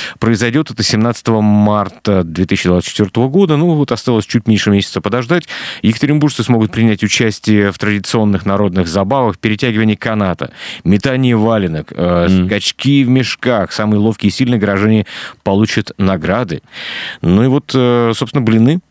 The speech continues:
Speaker 1: ждут всех, кто придет туда.
Speaker 2: На Лопате блины будут?
Speaker 1: Э, не знаю, не знаю. А ты
Speaker 2: Посмотрим.
Speaker 1: знаешь, э, мои детские воспоминания о
Speaker 2: Мгм.
Speaker 1: проводах зимы, тогда это
Speaker 2: Мгм.
Speaker 1: так называлось,
Speaker 2: Мгм.
Speaker 1: э, заключались
Speaker 2: Ну да,
Speaker 1: в
Speaker 2: масленица, слово там не звучало.
Speaker 1: Да, да, заключались еще в том, что полуголый, э, мужчина лез на высокий столб за сапогами.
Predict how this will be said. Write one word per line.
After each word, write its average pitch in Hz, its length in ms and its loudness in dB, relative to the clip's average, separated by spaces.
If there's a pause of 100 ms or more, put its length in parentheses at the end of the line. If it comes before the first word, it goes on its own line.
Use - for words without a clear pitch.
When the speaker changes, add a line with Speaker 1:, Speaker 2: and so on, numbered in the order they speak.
(180)
Speaker 1:
ждут 95 380 -2
всех, - 320 -4
кто 98 200 -2
придет 85 340 -2 (320)
туда. 78 200 -2
Speaker 2:
На 87 200 2
Лопате 90 300 -2
блины 90 240 2
будут? 156 300 -4 (140)
Speaker 1:
Э, 90 120 0
не 117 180 4
знаю, 143 400 0
не 98 80 0
знаю. 104 220 -2
А - 100 -2
ты - 60 -6
Speaker 2:
Посмотрим. 127 80 0
Speaker 1:
знаешь, 165 240 0 (140)
э, 95 300 0
мои 113 260 2
детские 110 400 0
воспоминания 104 520 2
о 92 40 0
Speaker 2:
Мгм. 98 100 4
Speaker 1:
проводах 95 280 0
зимы, 135 400 2
тогда 107 220 -2
это 98 100 2
Speaker 2:
Мгм. 92 120 4
Speaker 1:
так 117 140 -2
называлось, 80 480 -4
Speaker 2:
Мгм. 90 300 2 (280)
Speaker 1:
э, 85 520 0
заключались - 380 -2
Speaker 2:
Ну 131 60 0
да, 127 80 2
Speaker 1:
в 113 40 -2
Speaker 2:
масленица, 127 380 -2
слово 107 220 0
там 104 140 2
не 107 60 4
звучало. 107 400 0
Speaker 1:
Да, 95 180 -2 (140)
да, 90 220 0
заключались 101 400 -2
еще - 160 -4
в - 60 -10
том, 151 180 -2
что 127 160 -2
полуголый, 110 720 2
э, 87 40 2
мужчина 95 760 2
лез 107 380 2
на 104 160 2
высокий 113 420 0
столб 151 340 -2
за 110 60 2
сапогами. 107 500 -4